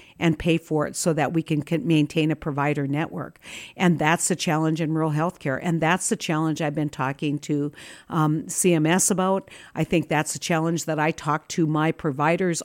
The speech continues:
all the time about. You know, it's interesting. I, I met with our healthcare, um, I, North Dakota Hospital Association, and I said, "Look, I'll work on forty-five, you know, I'll work on all these issues. I'll work on, you know, three forty B. I'll work on,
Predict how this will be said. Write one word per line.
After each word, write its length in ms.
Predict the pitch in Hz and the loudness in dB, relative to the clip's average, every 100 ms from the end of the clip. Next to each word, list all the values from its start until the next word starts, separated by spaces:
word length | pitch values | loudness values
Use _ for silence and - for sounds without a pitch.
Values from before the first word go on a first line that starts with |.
| - | 2
all 220 | 196 190 | 4 4
the 100 | 180 | 2
time 280 | - 175 180 | -2 0 0
about. 360 | 175 180 190 - - - - - | 0 -2 -2 -8 -20 -20 -12 0
You 100 | 208 | 2
know, 60 | |
it's 140 | 202 226 | 4 4
interesting. 480 | 208 202 - 170 165 | 4 2 0 0 2
I, 180 | 165 165 | 0 -2
I 120 | 165 165 | -4 0
met 260 | 185 185 | 0 2
with 160 | 202 - | 2 2
our 140 | 156 | 2
healthcare, 720 | 139 160 - 165 156 147 - | 2 0 0 0 2 2 -2
um, 280 | 170 147 147 143 - - | -4 -2 -4 -6 -18 -6
I, 140 | 165 165 151 | 0 0 -2
North 340 | 180 180 180 165 | -2 2 4 2
Dakota 220 | - 160 | 0 0
Hospital 400 | 147 147 - 135 | 2 0 0 -4
Association, 640 | 135 - 113 - - - - - - - | -4 -4 -6 -6 -8 -10 -16 -20 -20 -8
and 120 | - | 2
I 120 | 180 175 | 4 4
said, 260 | - 160 | 4 2
"Look, 240 | 156 143 147 | 2 0 0
I'll 240 | 156 214 | 2 4
work 260 | 180 196 190 | 4 4 2
on 160 | 151 | 0
forty-five, 720 | - 151 151 147 143 143 - | 0 0 -2 -2 -2 -2 -4
you 140 | 160 151 | -4 -2
know, 160 | 147 | -2
I'll 180 | 143 165 | 0 0
work 280 | 175 190 190 | 2 0 0
on 160 | 151 143 | -2 -2
all 240 | 170 180 | -2 0
these 240 | 190 180 | 0 0
issues. 400 | 165 - 117 127 | 0 -2 -6 -4
I'll 120 | 139 147 | -4 -2
work 280 | 165 160 | -4 -4
on, 360 | 180 160 156 165 | -2 0 0 -2
you 120 | 170 | -2
know, 160 | 147 143 | -2 -4
three 260 | - 180 | -2 0
forty 320 | 165 165 151 143 | 0 0 0 0
B. 320 | 220 220 196 | 0 2 2
I'll 140 | 160 | 2
work 240 | 156 151 160 | 0 -2 -2
on, 240 | 139 | -2